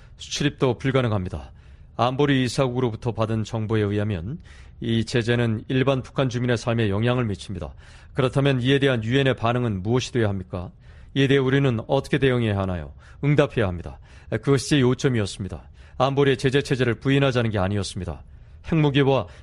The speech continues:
미사일 기술 등을 생산하는 정권에 대해 제재를 가하는 건 타당하기 때문입니다. 따라서 제재는 적절하지만 안보리가 어느 정도 검토해야 할 책임은 있습니다. 주민들에게 영향을 미치고 있으니까요.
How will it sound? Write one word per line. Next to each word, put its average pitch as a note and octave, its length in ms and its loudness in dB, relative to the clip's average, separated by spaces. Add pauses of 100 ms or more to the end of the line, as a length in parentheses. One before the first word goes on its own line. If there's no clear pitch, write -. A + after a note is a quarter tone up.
미사일 C#3 380 2
기술 C#3 240 0
등을 B2+ 220 0
생산하는 A#2+ 580 -2
정권에 A2+ 420 -2
대해 G#2+ 240 2
제재를 A2 420 0
가하는 A#2 300 0
건 G#2 140 -4 (320)
타당하기 A#2+ 580 0
때문입니다. E2+ 500 -6 (480)
따라서 C3+ 280 0
제재는 B2 520 0 (120)
적절하지만 B2+ 680 0 (320)
안보리가 C#3+ 420 2
어느 B2 180 4
정도 C3+ 240 2
검토해야 C3 520 2
할 G2+ 100 -2
책임은 C#3 400 -4
있습니다. - 420 -8 (500)
주민들에게 D3 480 4
영향을 C#3 440 4
미치고 B2 380 -2
있으니까요. F2+ 580 -6